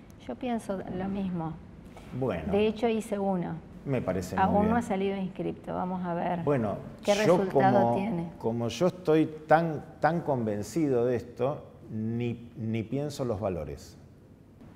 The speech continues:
Speaker 2: Yo no,
Speaker 1: Claro.
Speaker 2: yo
Speaker 1: No, no, yo no
Speaker 2: no lo
Speaker 1: pensé los
Speaker 2: pienso,
Speaker 1: valores.
Speaker 2: porque estoy convencido que lo que
Speaker 1: Pero
Speaker 2: tenemos
Speaker 1: bueno.
Speaker 2: que proteger es la vivienda.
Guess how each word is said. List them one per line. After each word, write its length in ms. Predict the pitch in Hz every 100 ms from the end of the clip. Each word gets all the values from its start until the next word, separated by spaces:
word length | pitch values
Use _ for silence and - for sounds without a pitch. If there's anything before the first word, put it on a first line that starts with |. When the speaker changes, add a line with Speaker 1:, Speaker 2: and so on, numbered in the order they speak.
| - -
Speaker 2:
Yo 160 | - 160
no, 60 |
Speaker 1:
Claro. 300 | 196 190 170 170
Speaker 2:
yo 180 | - 208
Speaker 1:
No, 60 | 220
no, 140 | 226
yo 100 | 220
no 80 | 226
Speaker 2:
no 60 | 262
lo 60 |
Speaker 1:
pensé 140 | 254 302
los 120 | 262
Speaker 2:
pienso, 260 | 226 202 190
Speaker 1:
valores. 440 | 180 190 185 175 180 - - -
Speaker 2:
porque 140 | 101
estoy 160 | 98 175
convencido 460 | 170 139 117 196
que 60 | 143
lo 40 |
que 40 | 113
Speaker 1:
Pero 120 | 180
Speaker 2:
tenemos 240 | 190 170
Speaker 1:
bueno. 140 | 120 107
Speaker 2:
que 60 |
proteger 340 | - 175 185 - 113
es 240 | 110 -
la 140 | 95
vivienda. 500 | 87 80 69 62 -